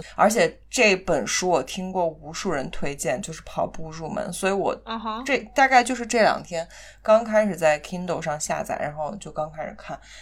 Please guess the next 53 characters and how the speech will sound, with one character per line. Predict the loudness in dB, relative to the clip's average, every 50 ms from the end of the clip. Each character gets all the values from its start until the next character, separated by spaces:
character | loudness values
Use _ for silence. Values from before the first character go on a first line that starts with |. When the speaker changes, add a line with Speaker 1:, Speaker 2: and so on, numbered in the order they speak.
| -20 -20 -16 -4
Speaker 1:
跑 | 2 4 4 4
步 | 4 2
圣 | -2 0 -2 -2 -2
经 | -2 -4 -4
是 | -4 -4 -4 -4 -4
一 | -6 -6 -8 -12 _ _ -20 -12 -4
本 | 0 2 2 2 0
德 | -2 -2 0 0 0
国 | 2 2 2 2
人 | 2 0 -2 -2 -2
写 | -2 -2 -2 -2 -2 -4 -2
的， | 0 2 2 2 2 0 -4 -10 -20 -20 -20 -20 -20 -20 -20 -12 -6 -4
呃， | -2 -2 -4 -2
关 | -2 0 0 0
于 | 2
跑 | 4 4 4 4 2
步 | 0 -2 -4
的 | -4 -4
书， | -6 -8 -10
他 | -8 -6 -4 -4
是 | -4 -6
从 | -6 -4 -4 -2 -2 -4 -8 -10 -16 -20 -12
很 | -6 -4 -2
系 | -2 -2 -2 0
统 | 0 0 0
的 | 0 -2
讲， | -2 -2 -2 0 0
因 | -2
为 | -2
第 | -2 -2 -4 -6
一 | -4 0
章 | 2 4 4 2 2
是 | -2 -6 -6 -6 -8
开， | -8 -10 -12 -6
从 | -4 -2 -2 -2
非 | -2 -2 -2 -2
洲 | -2 -2 -2 0
人 | -2 -2
的 | -4
跑 | -4 -4 -4 -4
步 | -2 -4 -8
开 | -8 -8 -10
始 | -10 -10
讲， | -8 -8 -8 -8 -8
所 | -8 -6 -6
以 | -4
他 | -2 -2
是 | -2 -4 -4 -4
很 | -2 4 6
Speaker 2:
历 | 8 8 8
史。 | 6 2 0 -2 -2 0 4
Speaker 1:
对， | 6 6 6 6
systemic | 4 0 -2 -2 0 2 2 4 4 4 2 0 -2